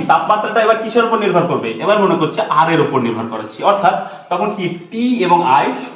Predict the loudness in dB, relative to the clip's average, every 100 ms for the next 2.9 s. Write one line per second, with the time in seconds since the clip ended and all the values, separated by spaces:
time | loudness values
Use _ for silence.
0 | -8 -2 2 2 0 -2 -6 -4 -2 -2
1 | -6 -16 -20 _ _ _ _ _ _ _
2 | _ _ _ -6 -4 -2 -2 -2 -2